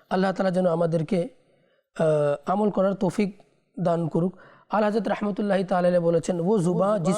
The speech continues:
کو سب کن کی کنجی کہیں، اس کی نافذ حکومت پہ لاکھوں سلام۔" نبی پاک صلی اللہ علیہ وسلم جا کے جنتی بولے دیبن، সে جنتی হয়ে যায়۔ نبی پاک صلی اللہ علیہ وسلم دس জন এমন সাহাবী,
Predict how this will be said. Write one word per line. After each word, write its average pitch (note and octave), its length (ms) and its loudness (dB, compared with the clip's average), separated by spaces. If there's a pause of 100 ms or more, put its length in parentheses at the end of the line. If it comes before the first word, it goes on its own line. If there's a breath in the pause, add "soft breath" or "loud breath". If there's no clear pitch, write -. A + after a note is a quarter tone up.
کو F3+ 80 -2
سب A3+ 200 -4 (160)
کن B3 220 -2
کی F#3+ 140 -4
کنجی G3+ 440 -2
کہیں، E3 440 0 (440)
اس F3+ 140 -2
کی - 140 -2
نافذ F#3 380 0 (300)
حکومت G3+ 420 2
پہ A3 200 -4
لاکھوں D#3+ 260 0
سلام۔" C#3+ 260 -4 (440 loud breath)
نبی G#3+ 100 2
پاک G3+ 220 0
صلی A#3+ 100 0
اللہ B3 160 -2
علیہ - 0 -
وسلم G#3+ 100 0
جا G#3 160 0
کے A3+ 140 0
جنتی A#3 500 0
بولے A#3 180 2
دیبن، D3 340 0 (680)
সে A3 120 -2
جنتی F3+ 440 0
হয়ে C#3 160 0
যায়۔ C3+ 160 -12 (600 soft breath)
نبی G#3 80 2
پاک G#3 220 0
صلی G#3+ 100 0
اللہ G3+ 180 -2
علیہ F#3 100 -2
وسلم - 20 -4
دس F#3+ 260 0
জন G#3+ 80 2 (100)
এমন G3 200 0
সাহাবী, E3 420 -2